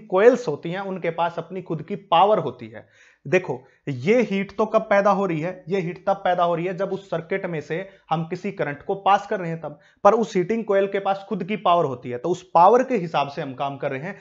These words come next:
जिसके कारण हम ये फार्मूला बना पा रहे हैं। इसलिए मैं आपको डायरेक्टली कह रहा हूं कि ये फार्मूले आपको याद रखने हैं। इस फार्मूले के हिसाब से आप नहीं चलोगे, इसके हिसाब से चलोगे तो उत्तर गलत निकाल दोगे,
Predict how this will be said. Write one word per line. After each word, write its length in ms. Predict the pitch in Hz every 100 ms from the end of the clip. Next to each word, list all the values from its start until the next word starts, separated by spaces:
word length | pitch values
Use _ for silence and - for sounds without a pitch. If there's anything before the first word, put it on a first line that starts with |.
| - -
जिसके 260 | 165 165 180
कारण 200 | 160 156
हम 160 | 160
ये 100 | 170 170
फार्मूला 380 | 143 139 165 143
बना 200 | 120 110
पा 140 | 117
रहे 120 | 117
हैं। 100 | 127 _ _ -
इसलिए 280 | 165 226 226
मैं 100 | 202
आपको 200 | 202 214
डायरेक्टली 440 | 165 180 185 220
कह 120 | 208
रहा 100 | 202
हूं 60 | 190
कि 100 | 202
ये 80 | 214 -
फार्मूले 340 | 156 165 196
आपको 240 | 170 - 156
याद 220 | 135 123
रखने 280 | 120 - 110
हैं। 100 | 120 _ _ _ -
इस 180 | 220 - -
फार्मूले 340 | 190 202 202
के 80 | 190
हिसाब 260 | 165 151 147
से 120 | 165
आप 140 | 160
नहीं 300 | 151 135 170 202
चलोगे, 340 | 190 185 202
इसके 200 | 202 190
हिसाब 240 | 160 139
से 100 | 139
चलोगे 320 | 147 156 147 160
तो 100 | 170
उत्तर 220 | 165 160
गलत 240 | 151 190 185
निकाल 300 | 156 151 147
दोगे, 220 | 160